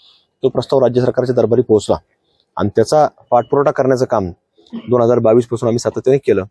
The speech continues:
आणि आज कुठेतरी त्याला मुहूर्त हा महायुती सरकारच्या माध्यमातून मिळालेला आहे. निश्चित महायुती सरकार हे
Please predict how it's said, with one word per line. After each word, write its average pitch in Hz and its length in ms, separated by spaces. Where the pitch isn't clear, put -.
आणि 104 100
आज 117 220
कुठेतरी 131 420
त्याला 117 420
मुहूर्त 117 300
हा - 180
महायुती 123 400
सरकारच्या 120 420
माध्यमातून 110 300
मिळालेला 107 280
आहे. 104 120
निश्चित 117 260
महायुती 117 320
सरकार 117 340
हे 131 160